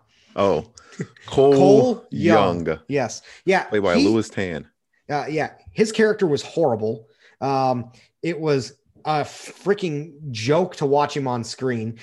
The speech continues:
Speaker 2: He was not good. He was bad. And in addition, the character was written terribly. Raiden was super boring. Um, Liu Kang sucked,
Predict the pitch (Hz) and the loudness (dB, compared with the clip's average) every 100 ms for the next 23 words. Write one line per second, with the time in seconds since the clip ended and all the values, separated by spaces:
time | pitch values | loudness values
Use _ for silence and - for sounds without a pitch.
0 | - 156 156 139 180 185 123 165 - - | -8 -2 -2 0 -2 -4 -6 -6 -8 -4
1 | 202 285 302 151 107 175 135 117 113 - | 0 2 2 -2 -2 0 0 -2 -6 -14
2 | - 180 196 202 170 147 208 185 143 131 | -10 -6 -2 -2 -2 -2 -2 -2 -4 -6
3 | - 165 165 151 131 107 135 147 127 131 | -6 -6 -6 -4 -4 -4 -4 -6 -8 -6
4 | 135 113 110 117 - - 120 123 220 330 | -6 -6 -8 -10 -12 -14 -6 -2 0 0
5 | 254 226 220 - 147 147 - 196 220 202 | -4 -4 -8 -8 -6 -6 -6 -6 -4 -4
6 | 143 160 143 120 127 - _ _ 135 139 | -4 -4 -4 -6 -12 -16 _ _ -8 -6
7 | 135 123 - _ _ _ 147 185 262 - | -8 -10 -16 _ _ _ -4 -2 -2 -4
8 | 202 185 147 - - - 175 156 - | -6 -6 -8 -10 -10 -2 -2 -2 -6